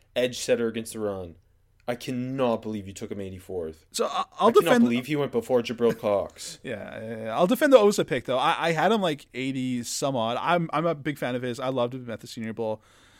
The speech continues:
Speaker 2: Uh, good athlete. I like the length. I think he could develop into something legit. Um, but I kind of agree with you where you, I,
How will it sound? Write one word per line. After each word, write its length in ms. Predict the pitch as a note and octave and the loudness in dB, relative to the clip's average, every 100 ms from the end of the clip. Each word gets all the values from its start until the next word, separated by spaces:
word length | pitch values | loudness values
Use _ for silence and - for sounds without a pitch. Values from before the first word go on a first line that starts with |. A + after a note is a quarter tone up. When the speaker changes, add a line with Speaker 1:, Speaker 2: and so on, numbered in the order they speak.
| _ _ | _ _
Speaker 2:
Uh, 380 | B2 B2+ A#2+ B2 | -4 -2 0 -2
good 200 | C3+ D#3 | 0 0
athlete. 640 | C#3 C3 B2+ - C3+ B2 A#2 | 0 -2 -2 -4 -4 -4 -2
I 100 | A#2+ | -2
like 180 | C#3 | -2
the 100 | C3+ | -2
length. 380 | C3 B2+ B2 A#2+ | -4 -2 -2 -4
I 140 | B2+ D#3 | -2 0
think 220 | - G#3+ | 0 -2
he 100 | G3+ | 0
could 100 | F3+ | 0
develop 280 | C#3+ C3+ B2+ | 2 0 0
into 120 | B2+ | -4
something 300 | B2+ A2+ A2 | -6 -6 -6
legit. 420 | G#2+ - G#2+ G#2+ _ _ _ _ - | -6 -4 -6 -6 _ _ _ _ -6
Um, 240 | C3+ C3+ | -2 -2
but 120 | C#3 | -4
I 100 | C#3+ | -4
kind 200 | E3 G3 | 0 0
of 80 | F#3+ | 2
agree 220 | F3+ D#3 | 2 2
with 100 | D#3 | 0
you 100 | D3+ | -2
where 120 | C3+ C3+ | -2 -2
you, 120 | C3+ | -2
I, 100 | B2 | -6